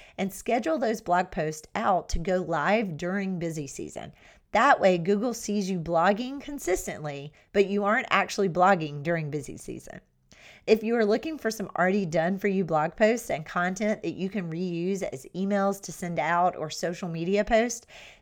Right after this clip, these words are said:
check out the Done For You content in the Seniorology shop. This product is filled with already written blog posts that you can literally copy and paste, schedule out into your busy season, and continue to consistently blog. Number seven,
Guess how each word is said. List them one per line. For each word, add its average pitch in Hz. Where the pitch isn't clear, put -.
check 233
out 285
the 202
Done 190
For 220
You 208
content 185
in 185
the 170
Seniorology 147
shop. -
This 220
product 220
is 185
filled 226
with 214
already 202
written 185
blog 175
posts 156
that -
you 185
can 190
literally 208
copy 175
and 156
paste, 180
schedule 220
out 196
into 220
your 220
busy 196
season, 262
and 185
continue 208
to 202
consistently 180
blog. 135
Number 294
seven, 294